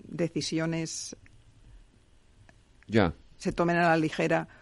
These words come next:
Speaker 1: cuando estás
Speaker 2: Hemo-,
Speaker 1: hablando
Speaker 2: hemos
Speaker 1: de
Speaker 2: visto además ejemplos, eh, recientes, eh, no aquí en España, pero sí en Estados Unidos, bueno, y aquí alguno en España también,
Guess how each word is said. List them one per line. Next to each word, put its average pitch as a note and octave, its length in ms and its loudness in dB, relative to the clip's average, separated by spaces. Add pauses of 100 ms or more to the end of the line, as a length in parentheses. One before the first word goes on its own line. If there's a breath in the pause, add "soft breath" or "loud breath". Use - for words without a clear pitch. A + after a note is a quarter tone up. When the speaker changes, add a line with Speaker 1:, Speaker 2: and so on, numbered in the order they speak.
(160 loud breath)
Speaker 1:
cuando D3+ 220 -2
estás D3 240 -4
Speaker 2:
Hemo-, A#2+ 120 2
Speaker 1:
hablando - 200 2
Speaker 2:
hemos - 200 2
Speaker 1:
de - 80 2
Speaker 2:
visto - 240 2
además A2 340 0
ejemplos, G#2+ 680 0
eh, F#2+ 500 2
recientes, G2 800 -4
eh, F#2 140 -6
no F#2+ 120 -6
aquí F#2 180 -8
en F2+ 60 -6
España, G2 340 -4
pero E2 120 -10
sí - 100 -10
en F2+ 80 -8
Estados F2 320 -8
Unidos, F#2+ 300 -4
bueno, F2 300 -10
y G#2+ 100 -14
aquí - 200 -16
alguno G2 220 -8
en F2+ 60 -10
España F2 240 -8
también, D#2 240 -12